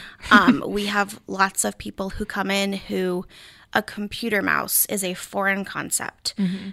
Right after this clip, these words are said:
Speaker 2: So trying to say, "Hey, go to this website, click on these links." "Oh, yeah, you need to add money to print." "Oh, you need to figure out how to print." That's a lot for a person to handle.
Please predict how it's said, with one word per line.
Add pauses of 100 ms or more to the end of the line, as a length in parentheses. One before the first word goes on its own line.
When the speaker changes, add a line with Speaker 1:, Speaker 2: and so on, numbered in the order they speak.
Speaker 2:
So (240)
trying
to
say,
"Hey,
go
to
this
website,
click
on
these
links." (680)
"Oh,
yeah,
you
need
to
add
money
to
print."
"Oh,
you
need
to
figure
out
how
to
print."
That's
a
lot
for
a
person
to
handle.